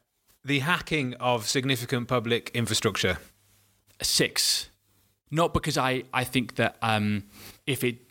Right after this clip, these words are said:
Speaker 2: happened, it wouldn't be incredibly important, but because I'm,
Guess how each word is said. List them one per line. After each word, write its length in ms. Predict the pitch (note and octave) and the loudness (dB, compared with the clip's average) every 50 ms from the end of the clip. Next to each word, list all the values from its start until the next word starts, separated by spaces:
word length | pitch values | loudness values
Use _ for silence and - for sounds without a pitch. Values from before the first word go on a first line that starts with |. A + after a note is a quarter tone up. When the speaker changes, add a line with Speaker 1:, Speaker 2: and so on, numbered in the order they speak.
| - | -6
Speaker 2:
happened, 580 | - - - D3 C#3+ - G2+ F2+ F#2 G#2 - - | -2 0 2 2 2 2 0 0 0 -2 -2 -2
it 60 | - | -2
wouldn't 260 | A2+ A#2 B2+ A#2+ A2+ | 2 2 2 2 2
be 140 | G#2 A2 G#2+ | 0 0 0
incredibly 560 | G#2+ - - - B2+ A2+ G#2 A2+ A2 G#2+ G#2+ | 0 0 2 2 2 2 2 0 0 2 2
important, 640 | G#2+ G2+ A2+ A2 G#2+ G2+ - F2+ E2+ - - - - - - - - - _ _ | 2 2 2 0 0 -2 -4 -6 -4 -2 -2 -2 -2 -6 -14 -20 -20 -20 _ _
but 240 | - B2+ A2 F2+ - | 0 0 2 2 0
because 300 | - A#2 - - B2 A2 | -4 -2 0 0 -2 0
I'm, 320 | B2 A2 A2 G#2+ A2 A#2 | 2 0 0 0 -2 -4